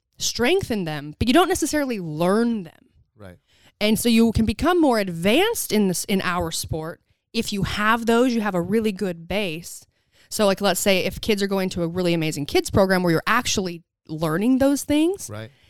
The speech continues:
Speaker 1: it's the same, very comparable to, like, me when I played softball, soccer, um, swam, did dance, gymnastics, all these things. And then as I got older,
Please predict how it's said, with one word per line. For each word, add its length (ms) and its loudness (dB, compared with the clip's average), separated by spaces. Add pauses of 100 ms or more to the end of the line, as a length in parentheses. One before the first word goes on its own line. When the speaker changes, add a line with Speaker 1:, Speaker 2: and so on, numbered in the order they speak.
(120)
Speaker 1:
it's 180 -2
the 60 -4
same, 420 2
very 160 2
comparable 560 2
to, 120 -10
like, 260 -6
me 360 -2
when 140 -2
I 100 -4
played 360 -8
softball, 500 -8
soccer, 540 -14 (400)
um, 160 -16
swam, 540 0
did 200 -8
dance, 420 -4
gymnastics, 600 -10
all 140 -8
these 200 -10
things. 380 -4
And 160 -6
then 80 -4
as 140 -6
I 60 -10
got 200 -10
older, 500 -4